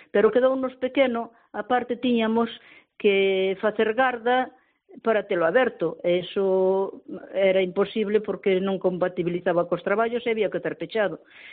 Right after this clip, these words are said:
Entonces, eh, hai tres anos ocorreusenos a idea de, ademais, ao mesmo tempo, reivindicar e visibilizar os locais que quedan baleiros, locais comerciais que quedan baleiros, eh, e facémolo así, en local, eh, en locais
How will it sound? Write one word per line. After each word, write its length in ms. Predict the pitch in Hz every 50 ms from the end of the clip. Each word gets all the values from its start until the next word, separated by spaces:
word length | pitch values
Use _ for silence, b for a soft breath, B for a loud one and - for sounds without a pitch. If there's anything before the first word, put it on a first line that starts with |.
| B B
Entonces, 560 | 208 208 196 233 240 226 233 247 247 233 -
eh, 320 | - 214 202 196 196 - -
hai 160 | 196 196 196 196
tres 180 | - 226 226 - 277
anos 240 | 262 262 254 233 240
ocorreusenos 640 | 220 202 - 190 180 185 180 - 180 180 180 185 -
a 80 | 208
idea 400 | 208 214 254 254 233 202 190 185
de, 320 | 170 196 185 170 165 165 B B B B B B B B B B
ademais, 460 | - 180 180 196 220 233 220 196 180 - - - - - - -
ao 140 | - 190 190
mesmo 260 | 196 190 180 208 208
tempo, 320 | 208 233 233 214 - - 165
reivindicar 720 | 156 185 196 190 202 196 190 202 202 - - 226 185 -
e 80 | 160 185
visibilizar 960 | 175 180 175 180 - - - 185 185 180 202 196 - 240 214 185 - - _ _ _ -
os 100 | 190 185
locais 560 | 190 185 185 185 233 208 190 185 180 175 - -
que 100 | 190 180
quedan 380 | 175 214 196 180 180 175 180 170
baleiros, 480 | 185 196 220 220 202 175 160 170 165 - - - _ b b b b b b
locais 320 | - 170 170 - 185 175 180
comerciais 460 | - 180 170 175 - 214 196 180 170
que 80 | - 135
quedan 320 | - 190 180 185 185 180
baleiros, 480 | 180 196 226 262 254 247 233 226 233 - - - _ _ _ _ b b b b b b b b b - 523
eh, 320 | - 208 196 190 185 185 -
e 80 | 208
facémolo 480 | 170 202 202 196 247 233 214 190 175 170
así, 320 | 165 165 - 202 185 180
en 160 | - 180 170
local, 560 | 170 170 165 - 185 185 180 180 185 190 185 -
eh, 320 | - - 196 202 - -
en 160 | 202 196 190
locais 400 | 196 208 202 247 247 254 254 254